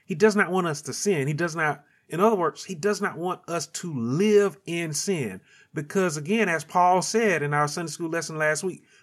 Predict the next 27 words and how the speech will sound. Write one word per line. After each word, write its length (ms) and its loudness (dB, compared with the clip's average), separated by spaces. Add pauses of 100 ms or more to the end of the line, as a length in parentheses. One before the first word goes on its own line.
we 140 0
know 180 6
the 120 6
terror 420 0
of 180 -6
the 60 -2
Lord. 300 6
We 160 -6
know 580 4
the 240 -12
end 540 2
of 360 0
sin. 520 -2 (320)
The 220 -2
end 100 2
of 100 -6
sin 300 -8
is, 160 -10
again, 300 -6
to 80 -10
be 100 -10
cast 460 -4
away 260 -2
from 240 -8
God's 400 -2
presence 520 -8
for 440 -4